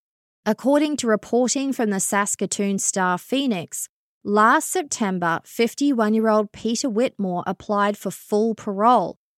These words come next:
with his lawyer pointing out that his ability to manage various mental health conditions had improved. In response, the parole board noted that Whitmore continues to have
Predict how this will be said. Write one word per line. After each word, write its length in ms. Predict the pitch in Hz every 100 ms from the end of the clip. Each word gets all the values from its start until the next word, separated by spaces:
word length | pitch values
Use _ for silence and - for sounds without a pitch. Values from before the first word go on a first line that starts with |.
| _
with 140 | 208 214
his 220 | 226 226
lawyer 400 | 262 294 190 175
pointing 480 | - 214 214 220 208
out 240 | 196 -
that 160 | 185 190
his 200 | 208 208
ability 680 | 180 214 247 262 - 285
to 120 | - 240
manage 460 | 208 202 185 175
various 640 | 170 175 208 254 269 277 -
mental 380 | 220 220 196 180
health 420 | - 240 277 -
conditions 680 | 226 202 170 - 175 170 -
had 220 | 185 180
improved. 840 | 180 - 233 247 196 165 - - _ _ _ _ _ _ _
In 160 | 233 226
response, 720 | 202 - - 302 247 180 -
the 100 | 226
parole 440 | 220 247 220 254 294
board 320 | 269 226 202
noted 520 | 208 262 - 180 151 _ _ _
that 200 | 208 -
Whitmore 600 | 196 311 - 202 180 175
continues 640 | - 202 - 262 285 294 -
to 120 | 240
have 380 | - 202 190